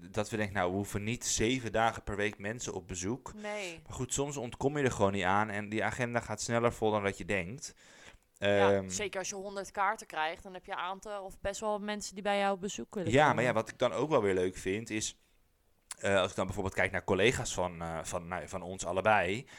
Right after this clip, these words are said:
Speaker 1: is, zijn de collega's dus bij mij langs geweest die nog nooit bij me thuis zijn geweest, eh, die dan op
Speaker 2: Ja,
Speaker 1: kraambezoek komen,
Speaker 2: klopt.
Speaker 1: maar die dan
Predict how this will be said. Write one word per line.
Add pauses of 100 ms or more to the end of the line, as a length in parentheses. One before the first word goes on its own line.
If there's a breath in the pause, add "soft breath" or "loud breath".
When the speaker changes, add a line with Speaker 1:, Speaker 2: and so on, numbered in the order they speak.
(300 loud breath)
Speaker 1:
is,
zijn
de
collega's
dus
bij
mij
langs
geweest
die
nog
nooit
bij
me
thuis
zijn
geweest, (340 loud breath)
eh,
die
dan
op
Speaker 2:
Ja,
Speaker 1:
kraambezoek
komen,
Speaker 2:
klopt.
Speaker 1:
maar
die
dan